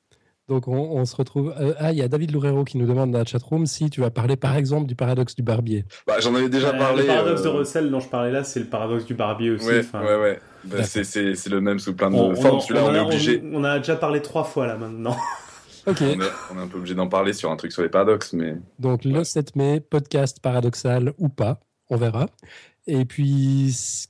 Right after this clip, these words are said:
Speaker 1: que ça se fasse ou pas, de toute façon, on sait déjà que le quatorze mai, on va recevoir Sylvie Tissot, qui va nous parler d'ordinateurs quantiques.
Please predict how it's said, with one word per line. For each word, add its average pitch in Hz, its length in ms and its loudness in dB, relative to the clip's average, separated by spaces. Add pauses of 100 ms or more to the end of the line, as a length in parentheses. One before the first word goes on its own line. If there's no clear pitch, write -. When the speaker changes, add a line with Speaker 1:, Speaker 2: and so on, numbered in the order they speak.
(120)
Speaker 1:
que 160 140 0
ça 147 220 0
se - 120 -6
fasse - 260 -2
ou 143 40 -6
pas, 147 240 0
de 147 140 0
toute 147 160 -4
façon, 160 280 -2
on 147 60 2
sait 139 180 0
déjà 139 320 2
que 135 140 -2
le 113 140 0
quatorze 143 460 0
mai, 139 180 2
on 123 100 0
va 113 120 0
recevoir 120 500 0
Sylvie 147 500 0
Tissot, - 560 -2
qui - 140 -8
va 117 100 2
nous 120 80 2
parler 120 300 0
d'ordinateurs 135 560 0
quantiques. - 500 -2